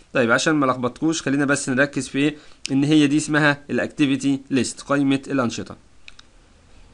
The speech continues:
الاكتيفيتي اتريبيوتس قلنا عباره عن الخصائص بتاعه الانشطه، كل نشاط بيقول انا هبدا امتى، هنتهي امتى، مين اللي كان قبله، مين اللي بعده، الديسيبلين بتاعه ايه، هل ده معماري، مدني، ميكانيكا، آه، تابع لجزء معين، الاريا ده بيتنفذ في انهي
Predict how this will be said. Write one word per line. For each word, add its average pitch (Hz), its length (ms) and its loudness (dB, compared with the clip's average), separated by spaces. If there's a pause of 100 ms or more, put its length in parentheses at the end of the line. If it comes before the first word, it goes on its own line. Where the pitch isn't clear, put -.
(240)
الاكتيفيتي 160 640 0
اتريبيوتس 143 680 0
قلنا 151 300 2
عباره 135 220 4
عن 135 240 4
الخصائص 151 560 -2
بتاعه 156 400 4 (100)
الانشطه، 147 480 -2
كل 165 280 0
نشاط 156 380 2
بيقول 151 340 0
انا 131 240 -2
هبدا 127 320 -2
امتى، 156 200 -2
هنتهي 131 560 -2
امتى، 151 280 -2 (220)
مين 147 160 2
اللي 123 140 0
كان 127 200 -4
قبله، 147 280 0
مين 135 160 0
اللي 123 140 0
بعده، 143 360 4 (200)
الديسيبلين 127 520 -2
بتاعه 127 280 2
ايه، 143 220 2
هل 127 80 0
ده 127 80 0
معماري، 127 400 0
مدني، 139 340 0
ميكانيكا، 143 540 -4 (300)
آه، - 80 -12
تابع 120 260 0
لجزء 120 300 -2
معين، 135 380 0
الاريا 143 480 2
ده 135 120 -2
بيتنفذ 135 420 -4
في 120 240 -4
انهي 127 300 -2